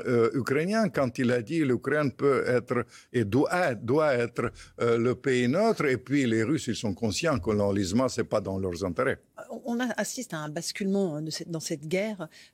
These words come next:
Speaker 2: euh, avec un conflit qui s'annonce long, euh, et encore une fois une volonté, euh, affichée des Américains,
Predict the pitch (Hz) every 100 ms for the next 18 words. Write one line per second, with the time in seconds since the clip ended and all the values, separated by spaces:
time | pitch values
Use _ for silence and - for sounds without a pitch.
0 | - 156 156 160 - 175 180 160 196 -
1 | 208 - 202 190 185 - - 214 202 208
2 | 233 262 - - - 175 175 175 220 214
3 | 220 214 208 247 226 214 233 208 233 214
4 | 180 165 - - 220 254 254 269 196 175
5 | 175 170 175 220 240